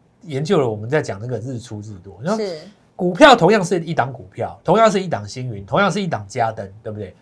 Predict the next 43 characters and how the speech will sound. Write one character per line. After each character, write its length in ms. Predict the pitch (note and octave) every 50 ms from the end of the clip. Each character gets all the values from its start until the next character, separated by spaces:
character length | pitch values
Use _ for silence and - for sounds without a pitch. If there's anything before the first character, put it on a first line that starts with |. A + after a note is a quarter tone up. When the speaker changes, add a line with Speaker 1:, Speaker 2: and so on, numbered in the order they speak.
| _ _ _
Speaker 1:
同 240 | - D#3+ D#3+ G3+ B3
样 180 | C#4+ C4+ A#3
是 220 | G3 - A3 G3+ -
一 100 | - G3+
档 240 | E3+ - G2+ G#2 - _ _ _ _ _ _ _ _ _ _ _ _ _ _ _ _ _ _ _ _ _ _ -
中 200 | - D3+ D3+ D3
沙， 320 | B2 C#3 B2+ A#2+ A2+ - _ _ _ _ _ _ _ _ _ _ _ _ _ _ _ _
那 140 | - B3 B3+
为 160 | D#4 F4 D#4
什 100 | - G3
么 240 | F3 F3 F3 E3+ - -
上 240 | - - C#4 B3 F#3+
个 100 | F#3+ G3
月 140 | A3 G3+
买 200 | D3+ B2+ A2 G2+
跟 240 | G2+ - G3 G3+ G3
这 140 | E3+ - A3+
个 100 | E3 C#3+
月 120 | E3+ F3
买 200 | D3 A#2+ G2 F#2 F#2
会 120 | - D#3+
不 160 | C3 D3 C#3
一 80 | A2 G2+
样？ 180 | G#2+ A2 G2 - _ _ _ - - -
Speaker 2:
哎。 240 | D#3 E3+ F3+ F#3
Speaker 1:
为 140 | G3 D#4 D#4+
什 100 | D#4 C4
么 100 | A#3 B3 A3+
两， 220 | G#3 F#3+ E3 -
三 240 | - - D4+ D#4 D4+
个 80 | C4+
月 120 | C4+ C4+ A#3+
前 160 | - G3+ G3+
买 160 | F#3 C#3 A#2+
跟 260 | A2+ F#3+ F#3 F#3+ F3+ - - _ _ _ -
三 280 | - - C4+ C4+ C4
天 120 | G#3 B3+ B3+
前 160 | - G3+ F3+
买 140 | D#3 B2+ A2+
会 100 | C#3+ D3+
不 160 | C#3 D3+ B2
一 100 | G#2 G#2+
样？ 140 | A2+ F#2+